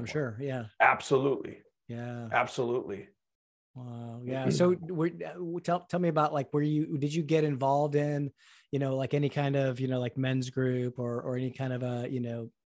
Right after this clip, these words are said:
Speaker 2: you know, s-, uh, growth group, some-, some-, something of that nature?
Speaker 1: Yeah,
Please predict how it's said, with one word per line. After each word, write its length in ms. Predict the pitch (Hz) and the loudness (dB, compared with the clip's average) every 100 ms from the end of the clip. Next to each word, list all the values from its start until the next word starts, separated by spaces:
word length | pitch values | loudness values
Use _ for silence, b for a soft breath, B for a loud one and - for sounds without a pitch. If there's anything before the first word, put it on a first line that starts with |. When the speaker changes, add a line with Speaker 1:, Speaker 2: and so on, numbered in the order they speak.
| - | -12
Speaker 2:
you 100 | 127 | -10
know, 180 | 113 127 175 | -10 -12 -18
s-, 120 | - - | -18 -14
uh, 160 | 156 147 123 120 | -12 -10 -10 -2
growth 300 | 139 143 135 | 2 2 2
group, 240 | 143 135 | 0 0
some-, 240 | - - 139 - | 0 -4 -4 -6
some-, 200 | - 151 | -8 -6
something 300 | 143 139 135 | -6 -4 -4
of 80 | |
that 120 | 131 143 | -4 -6
nature? 340 | 131 - 151 - | -6 -8 -12 -2
Speaker 1:
Yeah, 280 | 123 139 139 | 6 6 6